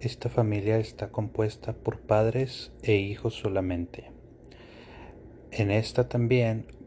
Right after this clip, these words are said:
pueden incluirse a los hijos que son de solamente una de las dos partes, es decir, cuando uno de los padres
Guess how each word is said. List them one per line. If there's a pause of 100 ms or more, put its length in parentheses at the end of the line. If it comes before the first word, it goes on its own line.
(160)
pueden
incluirse
a
los
hijos (260)
que
son (140)
de
solamente
una
de
las
dos
partes, (640)
es
decir, (420)
cuando
uno
de
los
padres